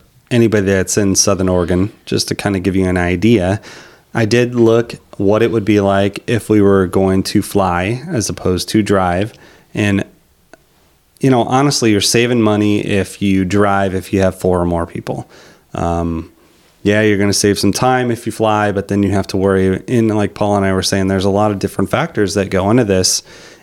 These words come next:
If you drive, it's at your convenience when you wanna leave. You know, you're not, you're not reliant on getting back to the airport and having to check in.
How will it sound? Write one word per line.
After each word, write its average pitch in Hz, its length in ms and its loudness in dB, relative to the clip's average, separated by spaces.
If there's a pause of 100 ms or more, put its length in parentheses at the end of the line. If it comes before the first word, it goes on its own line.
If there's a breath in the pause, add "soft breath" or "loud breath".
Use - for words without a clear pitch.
If 104 220 -2
you 98 260 4
drive, 107 640 0 (720 soft breath)
it's - 320 -2 (220)
at 151 220 0
your 127 140 2
convenience 98 600 0
when 98 140 2
you 95 100 2
wanna 92 180 0
leave. 85 460 -2
You 120 120 -2
know, 104 140 0
you're 101 200 2
not, 104 520 0 (260)
you're 110 120 0
not 113 260 0
reliant 101 520 0
on 95 300 -2
getting 101 340 0
back 98 200 0
to - 120 -4
the 95 160 2
airport 92 400 0
and 101 100 -6
having 98 220 0
to 95 80 -2
check - 340 -6
in. 87 280 -4